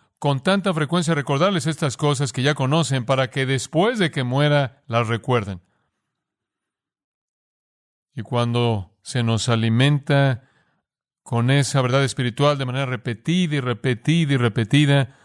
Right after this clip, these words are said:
tiene un efecto glorioso en nuestras vidas.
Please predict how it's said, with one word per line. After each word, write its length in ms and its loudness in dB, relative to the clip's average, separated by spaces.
tiene 220 0
un 80 2
efecto 580 0
glorioso 600 2
en 80 2
nuestras 420 2
vidas. 480 0